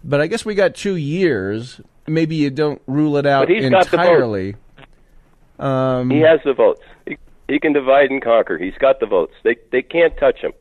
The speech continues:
Speaker 2: He's got enough votes that they, they cannot touch him.
Speaker 1: I don't think they can touch him in a Republican primary.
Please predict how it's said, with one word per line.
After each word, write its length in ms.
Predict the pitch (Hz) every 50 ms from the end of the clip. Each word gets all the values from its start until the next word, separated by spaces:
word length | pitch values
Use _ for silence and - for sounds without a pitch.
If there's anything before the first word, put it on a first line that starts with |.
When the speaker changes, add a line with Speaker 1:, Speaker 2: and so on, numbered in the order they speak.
| _ _ _ - - _ _ _ _ _
Speaker 2:
He's 140 | - 131 127
got 180 | - 117 123 139
enough 280 | 147 147 147 143 -
votes 220 | - 127 123 113 -
that 100 | - 92
they, 160 | - 104 104 - -
they 120 | 117 117
cannot 420 | - - 123 120 117 110 101 - -
touch 160 | 87 82 -
him. 140 | - - - _ _ _ _ _ _ _ - - -
Speaker 1:
I 140 | - 170 175
don't 160 | 180 175 143
think 160 | 151 151 135
they 100 | 147 143
can 160 | - 143 131
touch 220 | 117 143 143 139 -
him 80 | 143
in 80 | 143 139
a 40 | 131
Republican 560 | 131 131 120 - 143 135 143 139 - 147 143
primary. 520 | 123 151 147 156 180 190 165 131 95 71